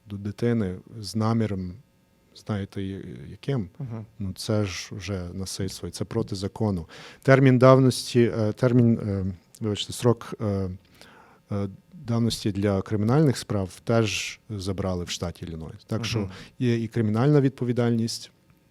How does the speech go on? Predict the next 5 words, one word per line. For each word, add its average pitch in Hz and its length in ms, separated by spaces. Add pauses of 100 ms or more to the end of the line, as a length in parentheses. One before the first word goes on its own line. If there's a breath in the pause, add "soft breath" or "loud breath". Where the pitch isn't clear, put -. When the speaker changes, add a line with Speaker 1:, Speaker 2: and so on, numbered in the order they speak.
(440)
Speaker 1:
яка 117 200
повинна 107 320
бути, 101 260
звичайно, 95 540 (600 loud breath)
і 107 340